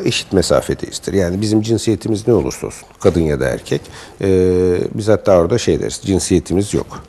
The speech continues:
buraya girdiğimizde. Çünkü hem, e, kadın hem erkeği de, e, anlamakla ilgili bir, e, çabamız var. İkisine de. Kimseye hak vermeye çalışmıyoruz. Burası bir hak verme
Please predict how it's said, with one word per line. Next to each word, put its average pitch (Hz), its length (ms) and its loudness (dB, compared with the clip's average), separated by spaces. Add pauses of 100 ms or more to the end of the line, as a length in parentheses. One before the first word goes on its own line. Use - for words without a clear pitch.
(280)
buraya 58 220 -2
girdiğimizde. 62 640 -6
Çünkü 90 360 -2
hem, 104 300 -2
e, 78 320 -2
kadın 85 300 -4
hem 107 180 -4
erkeği 87 400 -6
de, 107 140 -2 (420)
e, 87 60 -4 (460)
anlamakla 101 540 2
ilgili 58 340 -6
bir, - 240 -10 (140)
e, - 60 -4 (360)
çabamız 73 500 -4
var. - 400 -2
İkisine 80 540 -4
de. 113 120 -4 (300)
Kimseye 185 320 0
hak 143 220 -2
vermeye 123 320 2
çalışmıyoruz. 64 600 -4
Burası 87 280 0
bir 104 100 2
hak 113 280 -2
verme 76 320 -2